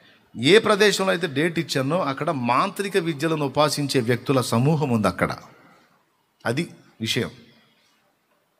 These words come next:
దురాత్మలను ఆవాహనం చేసుకొని వాటికి సపోర్ట్గా నిలిచేటువంటి ఒక బృందం ఉంది అక్కడ.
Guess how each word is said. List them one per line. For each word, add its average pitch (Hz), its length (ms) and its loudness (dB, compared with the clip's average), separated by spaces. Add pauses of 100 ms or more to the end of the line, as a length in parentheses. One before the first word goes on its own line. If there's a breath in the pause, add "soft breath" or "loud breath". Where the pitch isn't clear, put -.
(1700)
దురాత్మలను 185 680 6
ఆవాహనం 175 640 6
చేసుకొని 147 440 2
వాటికి 143 400 0
సపోర్ట్గా 170 500 2
నిలిచేటువంటి 147 640 0
ఒక 165 100 0
బృందం 147 460 2
ఉంది 170 200 0
అక్కడ. 127 380 0